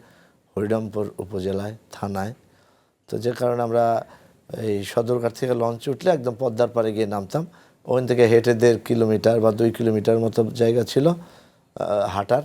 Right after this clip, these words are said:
ওইটা হেঁটে আমরা বাড়িতে যেতাম। আবার নানা বাড়ি গেলেও সেম, মানে পাশাপাশি দুইটা বাড়ি ছিল। প্রতি বছর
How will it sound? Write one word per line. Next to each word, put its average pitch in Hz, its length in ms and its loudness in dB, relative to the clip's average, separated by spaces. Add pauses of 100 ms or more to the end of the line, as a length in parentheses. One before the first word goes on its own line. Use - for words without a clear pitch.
(120)
ওইটা 101 240 -8
হেঁটে 95 240 -4
আমরা 101 200 -8
বাড়িতে 101 360 -4
যেতাম। - 300 -12 (280)
আবার 117 180 0
নানা 143 220 0
বাড়ি 170 200 2
গেলেও 170 260 2
সেম, - 400 -4 (380)
মানে 120 160 -6
পাশাপাশি 123 460 -2
দুইটা 117 240 -4
বাড়ি 101 200 -6
ছিল। 90 200 -12 (360)
প্রতি 151 200 0
বছর 156 400 0